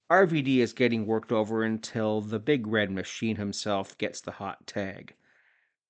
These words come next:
And in amongst the chaos, in amongst the schmoz here, Lance Storm is trying to rip Kane, rip Kane's mask off. We're trying to obscure his vision and move his mask around.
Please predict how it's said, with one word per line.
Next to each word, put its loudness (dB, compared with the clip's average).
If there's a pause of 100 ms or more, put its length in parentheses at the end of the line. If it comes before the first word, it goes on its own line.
(1120)
And 2
in 6
amongst 4
the 2
chaos, 4
in 2
amongst 2
the 2
schmoz 2
here, 2 (640)
Lance 4
Storm 2 (100)
is 0 (220)
trying -4
to 2
rip 0 (100)
Kane, 0 (220)
rip 0
Kane's 0
mask -2
off. -4
We're -2
trying -6
to -4 (640)
obscure 2
his 4
vision 0
and -4 (460)
move 6
his -2
mask 0
around. -4